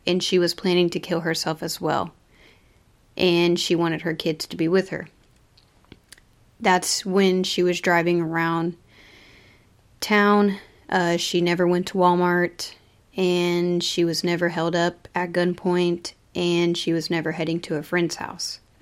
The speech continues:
Um, she decided to get in her car after eating pizza with her sons and calling her friend at the tavern. They got in the car. They were driving around for a little bit.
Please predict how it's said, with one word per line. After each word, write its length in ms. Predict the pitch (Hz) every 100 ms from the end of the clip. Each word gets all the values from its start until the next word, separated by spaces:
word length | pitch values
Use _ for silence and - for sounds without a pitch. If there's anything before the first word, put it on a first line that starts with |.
| -
Um, 440 | - 175 175 185 - _ _ _ - _
she 180 | - 180
decided 500 | 180 - 175 175 170
to 80 | 170
get 180 | 175
in 100 | 175
her 120 | 180 170
car 420 | - 165 170 170 - - _ _ _ _ _ _ -
after 600 | 175 - 180 170 170 -
eating 300 | 175 180 180
pizza 320 | 196 185 185
with 160 | 180 185
her 120 | 190
sons 600 | - 165 165 170 170 - - -
and 480 | 180 170 170 165 -
calling 360 | - 165 165
her 120 | 165
friend 240 | 160 170 160
at 60 |
the 80 | 147
tavern. 580 | 170 180 180 180 180 185 _ _ - - - _ _
They 120 | - 170
got 220 | 170 165
in 100 | 165
the 60 |
car. 520 | 156 202 190 190 190 190
They 140 | - 160
were 120 | 160
driving 400 | 165 165 165 170
around 340 | 165 165 170
for 100 | 170
a 60 | 170
little 220 | 170 170
bit. 400 | 175 175 165 -